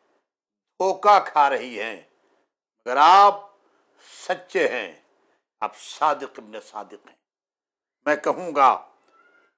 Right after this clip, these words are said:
दादा जद्द अमजद वहां काफिरों से अमानत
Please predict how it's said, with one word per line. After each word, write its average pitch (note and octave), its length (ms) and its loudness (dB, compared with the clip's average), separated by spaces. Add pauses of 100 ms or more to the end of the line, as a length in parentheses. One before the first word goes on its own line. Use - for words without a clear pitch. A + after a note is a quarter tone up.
(1040)
दादा C4+ 420 8 (1700)
जद्द C#4+ 220 4
अमजद C#4+ 600 4 (960)
वहां A#3 340 8 (180)
काफिरों C4 600 8
से B3+ 220 6 (960)
अमानत B3 580 4